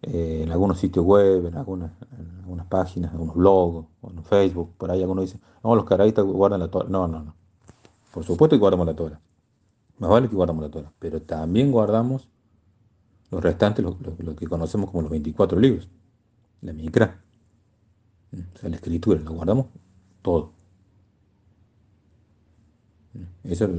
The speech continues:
eso hay, hay, hay, hay que aclararlo. Guardamos lo, eh, el Tanaj, ¿eh? Guardamos el Tanaj. Eh, porque es el medio que tenemos, y ya lo vamos a leer, lo vamos a ver en la, en la próxima, en las próximas lecciones,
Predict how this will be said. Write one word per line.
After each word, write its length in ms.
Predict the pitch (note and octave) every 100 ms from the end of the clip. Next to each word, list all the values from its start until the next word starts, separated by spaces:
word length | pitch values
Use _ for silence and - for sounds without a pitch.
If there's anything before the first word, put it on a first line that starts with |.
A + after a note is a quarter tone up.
| D#2 E2
eso 200 | F2 -
hay, 120 | - -
hay, 120 | F2+
hay, 160 | F2 -
hay 120 | - F2
que 100 | D#2+
aclararlo. 480 | E2+ F2+ F2 D#2+ - _
Guardamos 420 | - - F#2+ G#2+ - -
lo, 160 | - - _ _ _ _ _
eh, 240 | - E2+ -
el 140 | F2+ E2+
Tanaj, 320 | D#2+ E2 F2 - _ -
¿eh? 60 | F2 F2+ _ _ -
Guardamos 400 | F2+ F2+ G2+ G#2+
el 80 | F2
Tanaj. 320 | D#2 D2+ - _ _ _ _ _ _ _ _ _ - - _
Eh, 480 | F#2 E2+ D#2 D2 D2 E2+ - _ _
porque 280 | E2+ E2 A2
es 100 | G2
el 80 | F#2
medio 320 | A#2+ G#2+ G2
que 80 | F#2
tenemos, 460 | F2 F#2+ A2+ A#2 A2+ E2
y 40 |
ya 100 | F2
lo 100 | F2+
vamos 120 | F2
a 60 | F2
leer, 200 | F2 -
lo 100 | E2+
vamos 200 | F2 F2
a 60 | F2
ver 120 | F2
en 60 |
la, 60 | E2
en 60 | E2
la 60 |
próxima, 420 | D#2 F2+ F2 E2+ D2+
en 60 | E2+
las 100 | -
próximas 300 | E2+ D#2 D#2
lecciones, 440 | F2 F#2 F#2+